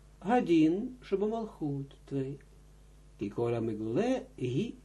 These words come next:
השולטת. De rechterkolom, de regel negenendertig. ואם אינו זוכה, indien hij niet waardig wordt,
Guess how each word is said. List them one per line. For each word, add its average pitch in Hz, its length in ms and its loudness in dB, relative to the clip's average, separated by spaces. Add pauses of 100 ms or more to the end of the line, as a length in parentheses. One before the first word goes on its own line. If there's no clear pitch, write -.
השולטת. - 680 -10 (2500)
De 123 120 -2
rechterkolom, 113 840 -4 (840)
de 117 120 -6
regel 110 320 -6
negenendertig. 104 880 -10 (680)
ואם 143 320 8
אינו 151 240 8
זוכה, 262 360 4
indien 135 440 8
hij 147 220 6
niet 240 480 4 (340)
waardig 196 680 2 (2000)
wordt, 156 440 -2